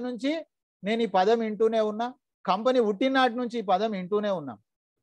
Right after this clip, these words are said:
కానీ మిత్రులారా, మీ ద్వారా ఈ సమాజానికి నేను చెప్పాల్సిన పాయింట్, మనం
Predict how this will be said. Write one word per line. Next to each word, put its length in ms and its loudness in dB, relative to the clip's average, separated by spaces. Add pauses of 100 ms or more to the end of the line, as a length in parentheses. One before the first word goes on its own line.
(440)
కానీ 260 0
మిత్రులారా, 480 4 (440)
మీ 100 2 (140)
ద్వారా 260 8 (140)
ఈ 20 0 (140)
సమాజానికి 640 -2
నేను 180 -2
చెప్పాల్సిన 460 0 (140)
పాయింట్, 340 -4 (1120)
మనం 220 2